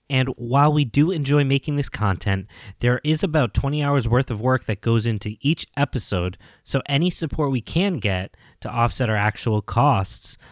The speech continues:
we fully and wholeheartedly appreciate. So please do go check us out on Patreon if you can. Additionally, if you are using iTunes, please give us a review so more folks can find the podcast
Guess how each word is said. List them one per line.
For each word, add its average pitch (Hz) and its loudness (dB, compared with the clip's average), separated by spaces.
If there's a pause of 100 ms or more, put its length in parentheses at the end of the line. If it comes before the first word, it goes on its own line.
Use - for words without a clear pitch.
(160)
we 104 -2
fully 143 2
and 139 -2
wholeheartedly 107 0
appreciate. 90 -6 (320)
So 123 0
please 170 0
do 143 0
go 131 2
check 110 -4
us 110 -4
out 104 2
on 98 0
Patreon 87 -4 (140)
if 127 -2
you 120 0
can. 85 -10 (1080)
Additionally, 151 2
if - -8
you 131 4
are 151 4
using 156 0
iTunes, 104 -2 (140)
please - -2
give 135 0
us - -2
a 156 0
review 113 0
so 110 -2
more 107 2
folks 135 -2
can 101 -6
find 107 0
the 123 0
podcast 92 -2